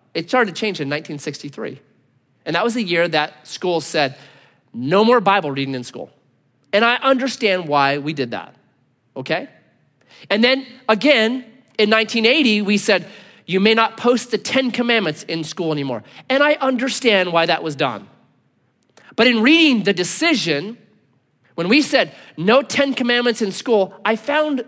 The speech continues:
the reason why interesting. Listen to this. Don't post the Ten Commandments. Here's why.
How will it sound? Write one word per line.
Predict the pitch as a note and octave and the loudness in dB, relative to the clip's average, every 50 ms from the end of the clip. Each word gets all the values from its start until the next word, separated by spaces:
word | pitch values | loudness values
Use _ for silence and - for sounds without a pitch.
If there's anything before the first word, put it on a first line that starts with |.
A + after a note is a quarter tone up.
| - - | -10 -6
the | F#3 G3 | -4 -4
reason | F3 E3 G3 A#3 B3 B3+ G3+ G#3 G3+ F#3+ E3+ | -2 0 -2 -2 0 -2 -2 -2 -4 -4 -2
why | D3 C3+ C3 C3+ C#3+ - - | 0 0 0 0 -2 -4 -4
interesting. | A#3 A3 G#3+ - D#3+ - - C#3 B2 | -6 -6 -6 -6 -10 -8 -8 -8 -6
Listen | B2+ G#3 A#3+ - G#3 D#3+ | -6 -6 -6 -6 -8 -8
to | C3+ | -8
this. | A2+ G#2+ G2 E2 - - - - - _ _ _ _ _ _ _ _ _ _ - _ _ _ _ _ _ _ _ _ _ _ _ _ _ _ _ _ _ _ _ _ _ _ _ _ _ _ _ _ _ _ _ _ _ _ _ _ _ _ _ _ | -6 -8 -8 -10 -10 -14 -16 -18 -20 _ _ _ _ _ _ _ _ _ _ -20 _ _ _ _ _ _ _ _ _ _ _ _ _ _ _ _ _ _ _ _ _ _ _ _ _ _ _ _ _ _ _ _ _ _ _ _ _ _ _ _ _
Don't | - F#3+ G3 A3+ A3+ | -2 0 0 0 0
post | - A3+ A3 G#3+ - | -2 -2 -2 -2 -6
the | - F#3 | -12 -14
Ten | E3 - _ - - G#3 G#3 | -14 -16 _ -8 -4 -4 -4
Commandments. | G3+ G#3 F3+ D#3+ D#3 D#3 - | -4 -2 -2 -2 -2 -2 -4
Here's | - F3 E3 | -6 -4 -2
why. | D#3+ C#3 A#2 | -2 -2 -4